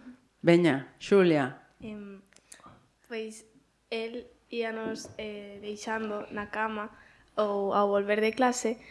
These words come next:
Speaker 2: pois, em, unhas partes, em, do capítulo ou o capítulo enteiro. E nos, em, especialmente eu, porque Carla era moi pequena, eu o lía todas as noites e a mañá seguinte,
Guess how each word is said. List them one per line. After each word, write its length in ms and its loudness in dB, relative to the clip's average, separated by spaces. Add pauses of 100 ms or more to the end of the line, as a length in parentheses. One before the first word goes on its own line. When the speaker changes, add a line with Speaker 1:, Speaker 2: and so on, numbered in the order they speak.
(300)
Speaker 2:
pois, 400 2 (320)
em, 240 4 (280)
unhas 280 4
partes, 480 -2 (160)
em, 480 -2
do 80 2
capítulo 640 4
ou 200 6
o 40 -10
capítulo 400 0
enteiro. 400 -4 (680)
E 80 8
nos, 480 6
em, 320 0 (340)
especialmente 640 -2
eu, 100 2
porque 300 -6
Carla 340 -8 (220)
era 160 -4
moi 160 -6
pequena, 420 0 (380)
eu 160 8
o 80 8
lía 260 8
todas 300 2
as 80 -6
noites 400 4 (100)
e 80 -2
a 60 4
mañá 240 2
seguinte, 560 2